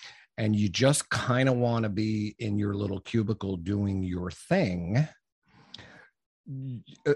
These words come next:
a leadership role just may not be in the cards, which becomes a bit of a paradox because you're the co-, you're the founder or the co-founder and the owner, but you're straight out of central casting. You're that, you're that guy who's off in the corner spinning his little stuff.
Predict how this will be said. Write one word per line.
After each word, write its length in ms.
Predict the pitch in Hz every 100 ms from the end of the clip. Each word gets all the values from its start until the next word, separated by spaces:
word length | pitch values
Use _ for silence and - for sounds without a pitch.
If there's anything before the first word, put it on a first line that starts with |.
| 147
a 60 |
leadership 540 | 147 165 180 170 165 131
role 220 | 165 160
just 320 | 113 190 202
may 180 | 208 233
not 240 | 233 208
be 140 | 208 196
in 100 | 156
the 60 |
cards, 720 | - - 247 104 85 85 80 127
which 280 | 131 -
becomes 360 | 156 147 190 175
a 40 |
bit 140 | 165 160
of 100 | 135
a 40 |
paradox 680 | - 247 247 131 73 73 -
because 320 | 110 139 127
you're 160 | 190 214
the 100 | 202
co-, 300 | 190 175 175
you're 140 | 175
the 120 | 170
founder 400 | 165 170 185 160
or 60 | 135
the 120 | 127
co-founder 520 | 165 185 143 120 113
and 180 | 113 110
the 120 | 104 -
owner, 460 | 165 151 90 90 _ - - - - -
but 160 | 143
you're 600 | 151 170 170 170 160 156 -
straight 320 | - 175 175
out 140 | 165
of 80 | 143
central 340 | - 151 - 117
casting. 560 | 165 165 180 - 87
You're 200 | 104 127
that, 260 | 127 120 101 _ -
you're 200 | 123 139
that 200 | 127 95
guy 380 | 113 113 117
who's 240 | 107 110 104
off 240 | 110 107
in 80 | 101
the 100 | 98
corner 580 | - 135 123 113 98 90 - - _ -
spinning 500 | - - 143 139 123
his 200 | 120 110
little 260 | 113 104
stuff. 580 | - - 143 85 85